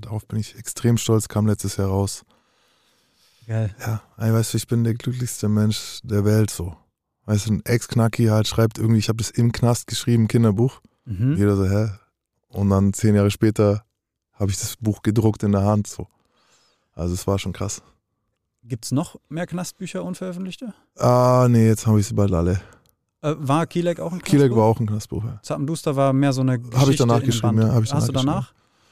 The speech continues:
Speaker 2: Okay.
Speaker 1: Und, äh, Zimtrevolution war noch ein, ein Manuskript, das ich im Knast geschrieben hab und dann draußen eben nochmal angepasst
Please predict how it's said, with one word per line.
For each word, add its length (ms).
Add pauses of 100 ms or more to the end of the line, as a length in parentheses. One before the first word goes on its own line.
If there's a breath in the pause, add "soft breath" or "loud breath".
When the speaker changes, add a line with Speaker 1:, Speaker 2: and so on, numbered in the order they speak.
Speaker 2:
Okay. 280
Speaker 1:
Und, 220
äh, 240
Zimtrevolution 800
war 140
noch 280
ein, 260
ein 140
Manuskript, 500
das 120
ich 140
im 240
Knast 380
geschrieben 400
hab 200
und 80
dann 140
draußen 360
eben 100
nochmal 280
angepasst 480